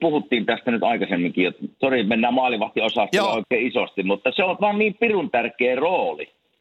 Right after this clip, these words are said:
Speaker 1: että, ja, ja tärkein rooli jääkiekkojoukkueessa on maalivahdin rooli. Että jos sulla on hyvä veskari, niin kuin Tuukka tällä hetkellä on, ja pelaa, niin kuin, voittavaa jääkiekkoa, ja sinne ei vaan mene helppoja maaleja. Ja näin pelaajan näkökulmasta, varsinkin pakin näkökulmasta, että jos minä näen,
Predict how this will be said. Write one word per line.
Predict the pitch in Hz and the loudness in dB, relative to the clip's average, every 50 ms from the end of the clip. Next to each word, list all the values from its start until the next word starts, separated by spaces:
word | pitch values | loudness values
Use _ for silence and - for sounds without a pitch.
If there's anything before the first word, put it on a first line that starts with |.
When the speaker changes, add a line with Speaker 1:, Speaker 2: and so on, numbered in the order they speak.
| _ 104 | _ -2
Speaker 1:
että, | 107 104 - - 123 113 - - - _ _ _ _ _ _ _ _ | -2 -2 0 0 0 0 0 -4 -10 _ _ _ _ _ _ _ _
ja, | - 113 117 117 117 | 0 2 2 2 2
ja | 120 123 127 123 117 104 - - - - - - | 2 2 2 2 0 0 -4 -8 -16 -10 -4 -2
tärkein | - 190 190 - - 160 151 143 | 0 0 0 -2 -2 0 0 2
rooli | 160 165 156 143 131 | 2 2 2 0 0
jääkiekkojoukkueessa | 131 131 127 107 - 107 - 123 117 113 104 - - 113 104 - - | 2 0 0 0 -2 -2 -2 0 0 0 0 0 -2 -4 -2 0 0
on | 113 113 | 0 2
maalivahdin | 123 120 113 101 90 85 85 90 92 87 | 2 2 2 0 -2 -2 -2 -2 0 0
rooli. | 90 90 87 78 73 76 | 0 0 0 0 -2 -4
Että | 73 - - - | -4 -4 -4 -6
jos | - - | -4 -2
sulla | 127 135 | 0 0
on | 165 196 | 0 0
hyvä | 208 165 127 113 | 0 0 0 0
veskari, | 156 156 - - - 127 113 113 110 | 0 -2 -2 -2 -4 -2 -2 -2 -2
niin | 113 107 | -2 -4
kuin | 117 92 - | -4 -2 0
Tuukka | 170 170 139 - - 107 | 0 0 0 -2 -4 -4
tällä | - - 107 104 104 98 | 0 0 0 2 2 0
hetkellä | 107 98 - - 107 101 98 95 | 0 -2 -2 -2 0 2 2 2
on, | 101 120 117 110 98 87 - _ _ - | 2 0 0 -2 -2 -6 -10 _ _ -4
ja | - - | -4 -2
pelaa, | - - 135 131 123 113 113 | 0 0 0 2 2 2 2
niin | 113 110 95 | 0 -2 -2
kuin, | 117 104 | 0 2
voittavaa | 107 135 131 123 - - 107 95 95 95 | 2 2 2 0 0 -2 0 0 2 2
jääkiekkoa, | 95 107 110 104 92 - - 95 82 - _ - 98 98 | 2 2 2 0 0 -2 -2 -2 -2 -4 _ -2 0 0
ja | 95 95 - | 0 0 0
sinne | - 139 135 143 | 0 0 0 2
ei | 160 190 220 185 | 0 0 0 0
vaan | 170 143 123 117 | 0 0 0 2
mene | 120 127 123 120 110 104 | 0 0 0 0 0 0
helppoja | 127 123 110 - - - 101 98 98 | 0 -2 -2 -2 -2 0 0 2 2
maaleja. | 107 107 107 104 92 87 85 80 78 76 - _ _ _ _ - | 2 2 2 2 2 0 0 0 -2 -2 -6 _ _ _ _ -2
Ja | 98 107 107 98 - - _ _ _ _ _ | 0 0 0 0 -4 -8 _ _ _ _ _
näin | - 127 131 127 - | 0 0 0 0 0
pelaajan | - 233 247 233 220 185 143 123 110 110 | 0 0 2 2 2 2 2 0 0 0
näkökulmasta, | 123 131 - - 127 107 - - 107 101 98 92 - - 123 | 0 0 0 0 -2 -2 0 -2 -2 0 -2 -2 -2 -2 0
varsinkin | 151 170 165 151 147 147 151 147 147 - | 0 0 0 -2 -2 -2 -2 -2 -2 -2
pakin | - 202 - - 165 135 120 | -2 -2 0 0 0 2 2
näkökulmasta, | 123 120 117 - 117 101 - - 104 98 90 90 - - - 107 | 2 0 0 0 -2 0 0 0 0 0 0 -2 -4 -2 -2 -2
että | 101 - | -2 -2
jos | 107 - | -2 -2
minä | 139 170 202 202 160 135 | 0 0 2 2 2 2
näen, | 127 143 156 156 139 123 110 101 | 2 2 2 2 0 0 -2 -2